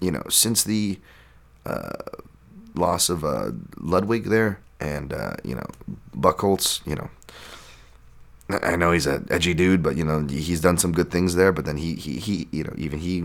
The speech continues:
you know, obviously not there anymore. Uh, my man Chris Holdsworth doesn't get enough credit, so I, I'm not trying to shit on them. It just seems like, you know,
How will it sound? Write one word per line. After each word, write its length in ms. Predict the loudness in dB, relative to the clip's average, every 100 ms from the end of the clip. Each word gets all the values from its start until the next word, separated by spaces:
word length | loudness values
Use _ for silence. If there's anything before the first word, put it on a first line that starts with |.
| -4
you 80 | -6
know, 180 | -6 -6 -6
obviously 520 | -4 -2 -2 -2 -4 -4
not 240 | -2 0
there 160 | 2 2
anymore. 400 | 2 2 2 0 -6 -20 -20 -20 -20 -14
Uh, 160 | -12 -6
my 100 | -2
man 200 | 0 0
Chris 220 | 0 0
Holdsworth 420 | 2 0 2 0
doesn't 180 | 0 -2
get 80 | 0
enough 220 | -2 -2
credit, 360 | 2 2 2 -2 -12
so 140 | -6 -4
I, 60 |
I'm 200 | -4 -2
not 160 | -2 -2
trying 160 | -4
to 20 | -2
shit 200 | 2 2
on 100 | 2
them. 160 | 0
It 60 | -2
just 180 | -4 -2
seems 220 | -2 -2
like, 260 | -4 -6
you 60 | -8
know, 140 | -10